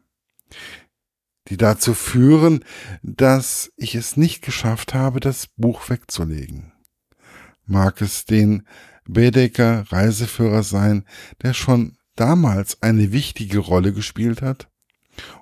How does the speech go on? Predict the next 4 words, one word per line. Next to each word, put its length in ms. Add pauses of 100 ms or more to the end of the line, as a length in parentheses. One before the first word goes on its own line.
(100)
Oder 320
einfach 580 (580)
kleine 440
Beschreibungen 1000